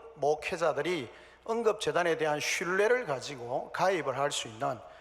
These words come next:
그런 제도 장치를 보완해 가도록 하겠습니다. 그리고 무엇보다 중요한 것은 우리 후배들이,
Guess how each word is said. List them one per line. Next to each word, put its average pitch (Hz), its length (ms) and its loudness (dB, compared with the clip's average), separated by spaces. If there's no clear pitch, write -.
그런 151 260 4
제도 160 720 2
장치를 131 1040 -6
보완해 131 640 0
가도록 135 540 -6
하겠습니다. 107 600 -10
그리고 151 200 2
무엇보다 160 880 4
중요한 147 580 0
것은 156 360 2
우리 170 280 2
후배들이, 214 840 0